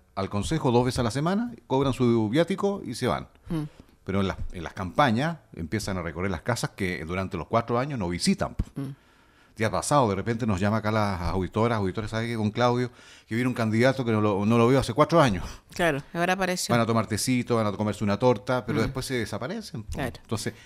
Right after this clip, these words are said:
Speaker 1: eso es lo que la gente, y ahora la gente no es tonta, con toda la tecnología que tenemos, celulares, internet, se sabe todo.
Speaker 2: Mm.
Speaker 1: Se sabe todo. Hace cuatro años atrás, usted le, <laughs> le dijo a una auditora,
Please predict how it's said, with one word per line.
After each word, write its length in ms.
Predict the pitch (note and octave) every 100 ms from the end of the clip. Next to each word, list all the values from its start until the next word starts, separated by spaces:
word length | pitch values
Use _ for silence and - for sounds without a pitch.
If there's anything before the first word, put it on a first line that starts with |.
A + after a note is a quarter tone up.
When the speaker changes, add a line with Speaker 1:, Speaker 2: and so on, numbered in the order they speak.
| - -
Speaker 1:
eso 320 | E3 - G3+
es 40 |
lo 120 | F3+ C3+
que 80 |
la 80 | A2+
gente, 360 | G#2+ C#3 - D3
y 160 | G2+
ahora 240 | G2 A2 C#3
la 80 | A2+
gente 240 | C3 C3+
no 60 | F2+
es 60 | -
tonta, 420 | C3 D#3+ - C#2+
con 140 | E2 D#2+
toda 160 | C3
la 100 | C#3+
tecnología 420 | B2+ A2+ G#2+ A2 A2+
que 80 | G#2
tenemos, 260 | F2 C#2+
celulares, 560 | F#2 E2 F2+ F#2 F2 D2+ - -
internet, 580 | F#2+ F#2 F#2+ F#2 G#2+ - _ _ _ -
se 120 | -
sabe 260 | - F2 D#2
todo. 300 | C#2 B1 - - -
Speaker 2:
Mm. 240 | D3 C#3+ C#3+
Speaker 1:
Se 80 | -
sabe 220 | G2+ E2+
todo. 260 | C#2+ B1+ - _
Hace 260 | G2 - A2
cuatro 260 | C#3 C#3
años 200 | C3+ C3+
atrás, 260 | B2 C#3+ D#3
usted 480 | C#3+ - - F3 F3+
le, 140 | C#3
<laughs> 120 | A2 B2+
le 100 | G#2+
dijo 120 | A#2
a 40 |
una 80 | A2+
auditora, 360 | A2 G#2 C3